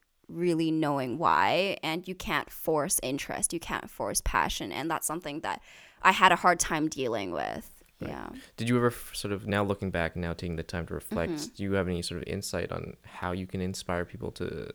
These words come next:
Speaker 2: sort of become more interested?
Speaker 1: Mm.
Speaker 2: Because, like, it is a big problem, right? It's like, a
Speaker 1: Mm-hmm.
Speaker 2: lot of kids sort of are going into these organizations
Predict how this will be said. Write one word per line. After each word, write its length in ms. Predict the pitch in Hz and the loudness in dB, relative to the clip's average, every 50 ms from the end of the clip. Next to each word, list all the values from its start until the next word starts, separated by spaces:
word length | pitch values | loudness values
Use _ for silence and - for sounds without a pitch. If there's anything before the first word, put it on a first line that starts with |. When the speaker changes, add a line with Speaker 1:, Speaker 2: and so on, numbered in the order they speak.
| - | -14
Speaker 2:
sort 200 | - - - - | -14 -12 -10 -10
of 100 | - 123 - - _ _ _ _ _ - - - - - - - - - _ _ _ - | -10 -12 -14 -18 _ _ _ _ _ -20 -20 -20 -20 -20 -20 -20 -20 -20 _ _ _ -6
become 340 | - 107 101 - 120 110 107 | -4 -4 -4 -2 -2 0 2
more 180 | 107 107 104 | 4 4 4
interested? 420 | 107 113 - - - - - 123 120 | 2 2 0 -4 -4 -2 -2 -4 -4
Speaker 1:
Mm. 240 | - - - - - | -4 -10 -12 -8 -2
Speaker 2:
Because, 240 | 127 104 120 117 | 2 4 6 8
like, 120 | 120 117 98 | 8 6 6
it 120 | 95 131 | 8 8
is 120 | 135 127 117 | 8 8 6
a 60 | 101 | 6
big 200 | 90 110 90 - | 4 4 2 2
problem, 300 | - - 78 73 80 82 | 2 2 2 2 2 0
right? 100 | 73 73 | 0 0
It's 140 | - - - | -2 -2 -6
like, 80 | 92 - | -6 -2
a 20 | |
Speaker 1:
Mm-hmm. 60 | - | 2
Speaker 2:
lot 120 | 98 98 98 | 2 4 4
of 100 | 92 - | 2 0
kids 520 | - - 98 90 90 - - - - - - _ _ _ - | 0 0 0 0 0 0 -2 -2 -2 -4 -10 _ _ _ -12
sort 220 | - - - 87 | -10 -6 -6 -6
of 220 | 82 - - - - - - - - | -6 -6 -8 -12 -14 -16 -14 -10 -6
are 60 | 90 | -4
going 280 | 92 87 101 95 92 90 | -2 2 2 4 4 4
into 160 | 90 90 - | 2 0 -2
these 160 | 85 87 85 85 | -4 -4 -4 -2
organizations 840 | 87 85 90 87 82 - 87 90 87 - - 87 85 - - - | -2 -2 -2 -2 -2 -2 -4 -4 -4 -4 -6 -6 -6 -4 -6 -6